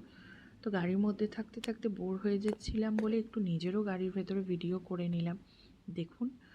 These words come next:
জানলার বাইরে থেকে কি সুন্দর বরফ দেখা যাচ্ছে, যেটা আমি আপনাদের সাথে শেয়ার করব বলে শ্যুট করেছিলাম। আবারও বলছি,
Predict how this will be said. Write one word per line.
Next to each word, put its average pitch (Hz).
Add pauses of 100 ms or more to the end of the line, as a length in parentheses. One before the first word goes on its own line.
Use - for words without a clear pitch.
(300)
জানলার 175
বাইরে 170
থেকে 190
কি 190
সুন্দর 180
বরফ 175 (100)
দেখা 175
যাচ্ছে, 170 (480)
যেটা 185
আমি 180
আপনাদের 175
সাথে 202
শেয়ার 170
করব 180
বলে 185
শ্যুট 170
করেছিলাম। 160 (1400)
আবারও 202
বলছি, 196